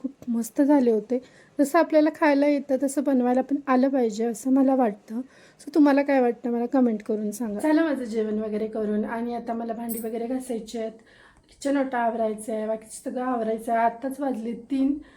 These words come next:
माहीत नाही आता सगळं आवरायला किती वाजतायत ते. खरं तर आज खूप उशीर झाला,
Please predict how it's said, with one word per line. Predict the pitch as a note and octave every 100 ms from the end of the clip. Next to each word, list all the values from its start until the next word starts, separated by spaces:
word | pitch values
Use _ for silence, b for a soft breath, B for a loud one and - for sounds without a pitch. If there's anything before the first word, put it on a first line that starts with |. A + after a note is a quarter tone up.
| B B -
माहीत | C4+ C4 C4
नाही | C#4
आता | B3+ A#3+
सगळं | B3+ B3+ A#3+
आवरायला | A#3 A3+ A3+ A3+
किती | A3+ - A#3
वाजतायत | A3 G#3+ - A3
ते. | - A3+ D4 -
खरं | D4 B3 A#3+
तर | A#3+
आज | A#3 A#3
खूप | C4 C4
उशीर | D4 C#4+ C4
झाला, | B3 A#3 A#3+